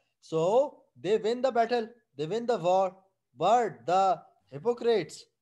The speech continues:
hypocrites among the Muslims, they never, they never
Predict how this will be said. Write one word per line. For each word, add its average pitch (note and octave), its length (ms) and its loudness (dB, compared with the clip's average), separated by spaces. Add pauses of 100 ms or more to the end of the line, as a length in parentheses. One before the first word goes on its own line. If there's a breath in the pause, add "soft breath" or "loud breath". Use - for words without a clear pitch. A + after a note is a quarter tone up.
(100)
hypocrites G#3 920 -4 (240)
among F3+ 340 -4
the F#3+ 100 -4
Muslims, G#3 600 -8 (300)
they D#3+ 140 -8
never, F#3 760 -2 (140)
they F3 160 -6
never A3 680 -2